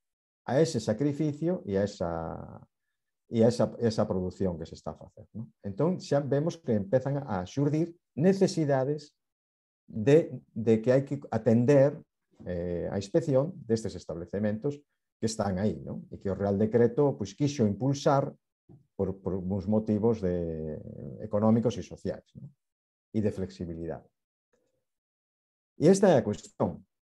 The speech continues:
Temos unha serie de establecementos, eh, pequenos matadoiros, matadoiros móviles, sacrificio na explotación, e mesmo establecementos de manipulación de caza, e o que está sobre a mesa,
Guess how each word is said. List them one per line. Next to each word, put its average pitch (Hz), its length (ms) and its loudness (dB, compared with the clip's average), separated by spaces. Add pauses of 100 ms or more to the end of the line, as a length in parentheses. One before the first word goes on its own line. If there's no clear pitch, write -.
(120)
Temos 131 540 0
unha 139 180 2
serie 135 340 4
de 92 120 0 (120)
establecementos, 127 1040 -4
eh, 87 560 -6
pequenos 127 400 2
matadoiros, 120 720 0 (640)
matadoiros 117 600 4
móviles, 101 760 0 (480)
sacrificio 139 600 0
na 143 120 0
explotación, 117 800 -2 (500)
e 131 80 2
mesmo 127 640 2
establecementos 110 800 0
de 95 80 -4
manipulación 113 640 -2
de 170 80 0
caza, 147 400 -2 (1200)
e 135 360 -2
o 113 80 -4
que 113 80 -6
está 175 120 4
sobre 180 280 6
a 170 40 4
mesa, 185 480 0